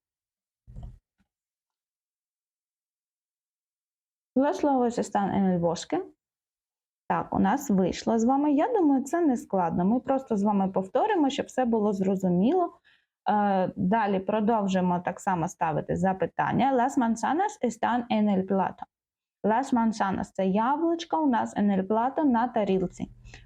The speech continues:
Також звертаємо увагу, що están, бо їх багато, тому зворотнє запитання у нас зараз. Están las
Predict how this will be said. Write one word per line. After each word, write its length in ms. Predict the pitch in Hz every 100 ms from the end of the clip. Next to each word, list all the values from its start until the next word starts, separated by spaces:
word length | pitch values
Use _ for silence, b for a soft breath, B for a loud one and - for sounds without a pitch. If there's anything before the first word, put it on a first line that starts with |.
| -
Також 300 | 226 233 208
звертаємо 440 | 190 208 208 202
увагу, 240 | 185 170 -
що 140 | -
están, 680 | - 269 285 - 185 170 -
бо 120 | 196
їх 260 | 185 190 180
багато, 600 | 180 170 170 - 269 359 B _ -
тому 440 | 208 233 349 240
зворотнє 580 | 220 240 214 170 165 175
запитання 640 | 170 - - 170 185 240
у 40 |
нас 240 | 311 320 339
зараз. 460 | 302 302 302 302 _ _ _ _ _ _ _ _ _ _ _ _ -
Están 680 | 226 233 - 254 269 370 381 _ _ _ _ _ _ _ _ _ - _ _ _ _ _ _
las 560 | 202 214 208 208 - -